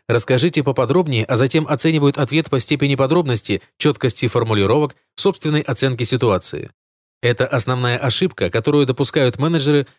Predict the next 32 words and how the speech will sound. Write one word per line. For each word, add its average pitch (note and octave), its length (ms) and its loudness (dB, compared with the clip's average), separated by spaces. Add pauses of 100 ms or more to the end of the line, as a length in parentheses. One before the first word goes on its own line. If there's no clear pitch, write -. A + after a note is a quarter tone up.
(140)
проводя D#3+ 360 2
интервью. A#2+ 720 -2 (640)
Не B2+ 200 2
имеет D3+ 260 2
значения, B2+ 540 0
насколько A2 440 0
детальным A#2 500 -2
в G2+ 60 -2
результате A2+ 500 -2
получился B2+ 540 0
рассказ. A#2+ 540 -2 (440)
Если A#2 340 2
кандидат C3 440 2
смог C3 260 0
дать A#2 200 2
ответ B2 340 0
только A#2 300 0
со B2 120 0
второй A#2 360 2
или A#2+ 200 0
третьей A#2 340 0
попытки, - 520 -2 (240)
то, B2+ 100 -2
возможно, C#3+ 400 2
эта D3+ 240 0
модель C3+ 260 2
поведения B2 540 2
не C#3 220 2
является C#3 460 4
для C3+ 160 2
него C3 200 4
повторяющейся. B2 840 0